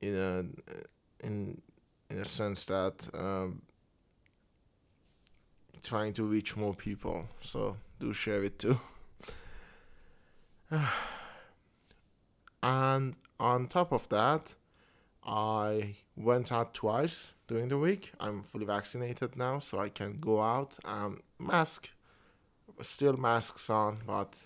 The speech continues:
it's good. I, I feel more at ease about going out.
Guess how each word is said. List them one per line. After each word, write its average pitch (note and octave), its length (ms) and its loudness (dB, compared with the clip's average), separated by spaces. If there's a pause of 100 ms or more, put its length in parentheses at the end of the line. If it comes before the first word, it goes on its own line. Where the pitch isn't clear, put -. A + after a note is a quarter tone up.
(140)
it's - 260 -4
good. A2 260 2
I, A2 280 0
I A2 40 0
feel B2 320 -2
more A#2+ 260 0
at G#2+ 160 -4 (120)
ease A2 540 -2
about F2+ 320 -4
going F#2+ 320 -4
out. F#2+ 200 -6